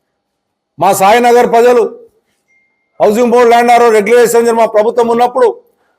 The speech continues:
అదేవిధంగా ఫిఫ్టీ నైన్ కింద మేము డబ్బులు కడితే వాళ్ళకి ఈరోజు లక్ష యాభై రూపాయలు గజానికి ఇవ్వమని చెప్పి అక్కడ సాయినగర్లో డిమాండ్ చేయడం ఎంతవరకు కరెక్టో ఒక్కసారి కాంగ్రెస్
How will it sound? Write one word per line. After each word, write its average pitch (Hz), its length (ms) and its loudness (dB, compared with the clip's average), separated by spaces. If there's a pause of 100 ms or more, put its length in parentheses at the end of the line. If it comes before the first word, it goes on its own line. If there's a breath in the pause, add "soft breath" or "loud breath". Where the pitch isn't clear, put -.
(760)
అదేవిధంగా 233 540 0
ఫిఫ్టీ 233 260 -4
నైన్ 240 280 0
కింద 240 140 -2
మేము 233 220 -2
డబ్బులు 214 320 0
కడితే 254 260 0 (1080 soft breath)
వాళ్ళకి 190 320 0
ఈరోజు 226 320 2
లక్ష 202 180 -4
యాభై 220 300 4
రూపాయలు 233 380 2 (360)
గజానికి 208 400 0
ఇవ్వమని 208 240 -2
చెప్పి 202 160 -2
అక్కడ 202 220 -2 (100)
సాయినగర్లో 196 580 0
డిమాండ్ 202 300 -2
చేయడం 196 260 -2
ఎంతవరకు 190 320 -2
కరెక్టో 185 280 -4 (580 soft breath)
ఒక్కసారి 202 460 0
కాంగ్రెస్ 196 400 -2